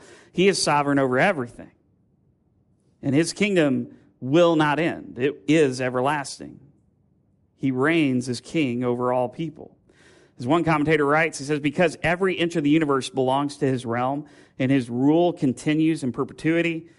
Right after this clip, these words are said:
he is worthy of the allegiance of all humans everywhere and in every generation." The key question for humans, then, is whether they will bow before the Lord's authority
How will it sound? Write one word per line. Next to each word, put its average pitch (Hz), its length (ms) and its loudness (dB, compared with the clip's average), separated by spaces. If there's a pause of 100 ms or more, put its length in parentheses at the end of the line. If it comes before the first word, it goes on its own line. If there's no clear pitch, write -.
(380)
he 180 300 0
is 131 260 -4
worthy 156 420 0
of 135 80 2
the 127 80 0
allegiance 160 680 0
of 120 160 -6
all 156 320 0
humans 151 440 0
everywhere 143 760 -2
and 127 220 -4
in 123 200 -2
every 123 320 -6
generation." 113 680 -8 (920)
The 131 80 -8
key 147 300 -6 (320)
question 127 840 -4
for 127 200 -6
humans, 117 460 -2
then, 113 440 -10
is 113 260 -6
whether 120 280 -6
they 120 160 -4
will 117 260 -6
bow 120 640 -6
before 131 360 -4
the 123 100 -6
Lord's 123 260 -4
authority 110 500 -10